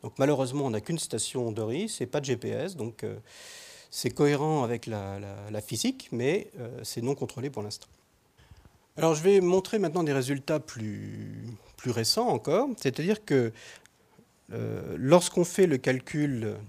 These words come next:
ce que j'appelle le G D spatial, c'est-à-dire on prend ces mesures Doppler, on les modélise, donc on a le problème de la position de la station au sol, on a le problème de l'orbite du satellite,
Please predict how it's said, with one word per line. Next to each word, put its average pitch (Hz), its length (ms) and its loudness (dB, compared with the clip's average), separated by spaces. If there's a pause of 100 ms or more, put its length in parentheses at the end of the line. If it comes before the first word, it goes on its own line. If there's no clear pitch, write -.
(100)
ce - 60 -20
que - 80 -10
j'appelle 113 280 -4
le 110 80 -2
G 113 140 0
D 107 80 -2
spatial, 226 440 -2
c'est-à-dire 117 220 -2
on 117 80 0
prend 196 220 2
ces 165 160 0
mesures 113 280 -2
Doppler, 120 460 -2 (840)
on 113 60 -8
les 113 140 -2
modélise, 139 720 0 (440)
donc 113 200 -8
on 123 120 0
a 117 340 2 (160)
le 117 120 -6
problème 123 440 2
de 110 100 0
la 107 100 0
position 143 500 -2
de 123 60 0
la 110 80 0
station 107 380 -8
au 104 40 -6
sol, 233 460 0 (320)
on 123 100 -4
a 120 80 2
le 120 60 0
problème 131 520 2
de 107 80 -4
l'orbite 127 460 2
du 110 80 -8
satellite, 139 640 -4